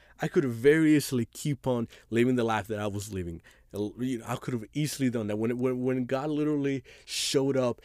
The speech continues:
in the midst of, of a-, all the darkness, I could have easily just said, "You know what?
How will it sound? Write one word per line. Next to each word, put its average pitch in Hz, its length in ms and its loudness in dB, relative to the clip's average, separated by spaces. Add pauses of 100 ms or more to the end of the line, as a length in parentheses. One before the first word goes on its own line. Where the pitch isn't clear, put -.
(120)
in 120 140 -2
the 107 60 -2
midst 113 440 -4
of, - 160 -10 (260)
of 110 320 -10
a-, 120 180 0
all 123 260 0
the 123 100 0
darkness, 101 580 -8
I 110 60 -8
could 123 160 -10
have 113 180 -8
easily 139 400 -6
just 123 220 -10
said, 120 140 -6
"You 135 140 -6
know 143 40 0
what? 135 400 -2